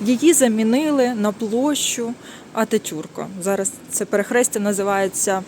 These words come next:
площа Ататюрка, ми до нього дійдемо, я думаю, сьогодні покажу.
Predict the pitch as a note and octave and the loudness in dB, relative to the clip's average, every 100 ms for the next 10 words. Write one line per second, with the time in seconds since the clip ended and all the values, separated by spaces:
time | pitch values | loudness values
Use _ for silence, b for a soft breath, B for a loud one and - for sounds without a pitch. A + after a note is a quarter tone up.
0 | B B B B - A#3 A#3+ B3+ A#3 C4+ | B B B B 2 4 4 4 4 4
1 | E4+ G4 - A3+ B3+ B3+ A#3 B3+ C4 A3+ | 4 4 4 4 4 4 4 4 4 4
2 | B3+ E4 D#4+ D4+ C4 B3+ B3+ B3 B3 B3+ | 6 4 4 6 6 6 6 4 6 4
3 | A3+ A3 B3 C4 A#3+ F#3+ | 4 4 4 6 4 4